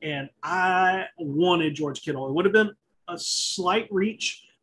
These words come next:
but some of the ways my brain works when I'm looking at this is I like to go at positions and see how much of a gap there was. And there was a pretty sizable tier gap between George Kittle and the next, uh, I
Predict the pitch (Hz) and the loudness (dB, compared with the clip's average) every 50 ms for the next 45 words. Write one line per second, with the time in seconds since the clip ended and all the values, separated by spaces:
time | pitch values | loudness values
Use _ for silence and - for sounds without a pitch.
0 | _ - 190 190 190 - - - - - 220 247 269 269 254 247 233 220 226 202 | _ 2 2 2 2 0 -4 -2 0 0 0 0 0 2 2 4 4 4 4 4
1 | 190 170 156 - 175 175 180 165 147 151 151 160 156 - - 160 151 143 139 143 | 2 2 2 0 0 0 0 0 2 2 2 2 2 0 -4 -6 -6 -4 -4 -4
2 | 151 151 - 156 139 - 135 135 127 - - - 180 151 - - - 160 160 202 | -4 -6 -6 -10 -12 -8 -8 -8 -8 -8 -8 -8 -8 -8 -8 -6 -2 0 0 2
3 | 220 233 233 220 - 220 165 190 190 180 170 - - 156 147 143 165 180 180 - | 2 0 0 -2 -4 -2 0 2 4 4 2 0 -2 -6 -2 -2 -2 -2 -2 -4
4 | 156 139 139 139 135 - 156 151 143 151 156 151 139 - - - 123 - - 139 | -8 -10 -12 -10 -8 -4 -4 -4 -4 -4 -4 -4 -6 -6 -10 -14 -16 -8 -4 -4
5 | 147 151 - - 143 107 101 - - - - - _ _ _ _ - 147 160 185 | -4 -4 -6 -10 -20 -20 -20 -20 -20 -20 -20 -20 _ _ _ _ -4 0 2 2
6 | 233 302 294 - 285 247 - - - 233 208 202 139 - - - - 165 170 175 | 2 2 0 0 -2 -4 -4 -4 -2 0 0 0 -2 -4 -4 -2 0 2 2 2
7 | 165 170 160 160 156 - - - - - 170 170 165 151 - 143 135 139 139 - | 2 0 -2 -4 -4 -4 -6 -10 -6 -2 0 0 0 -2 -4 -8 -8 -8 -10 -12
8 | _ _ - - 175 160 151 135 151 156 156 143 - - - 185 180 175 165 156 | _ _ -14 -8 -6 -4 -4 -2 -2 -2 -2 -2 -2 0 0 2 2 2 0 -2
9 | - - _ _ _ - 190 202 196 180 165 160 165 165 - - - _ _ - | -4 -8 _ _ _ -4 0 2 2 2 2 2 0 0 -2 -8 -10 _ _ -6
10 | - 180 165 160 151 151 156 - - _ _ _ _ _ _ - - | -2 0 2 2 2 0 -2 -4 -10 _ _ _ _ _ _ -16 -14